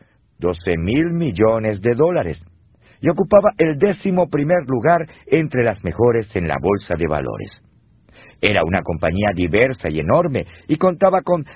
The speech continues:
trescientos cincuenta negocios estratégicos. Pero Welch creía que podía ser mejor. ¿Cuál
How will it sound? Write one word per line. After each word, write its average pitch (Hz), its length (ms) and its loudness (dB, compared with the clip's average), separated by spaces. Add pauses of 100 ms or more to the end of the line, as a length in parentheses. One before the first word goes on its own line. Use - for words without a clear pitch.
trescientos 180 800 0
cincuenta 139 580 0
negocios 117 580 -2
estratégicos. - 1000 -6 (1120)
Pero 71 240 -2
Welch 65 360 -4 (440)
creía 78 520 0
que - 240 -6 (280)
podía 85 720 -2 (140)
ser 64 260 -6
mejor. 67 460 -6 (1120)
¿Cuál 104 260 4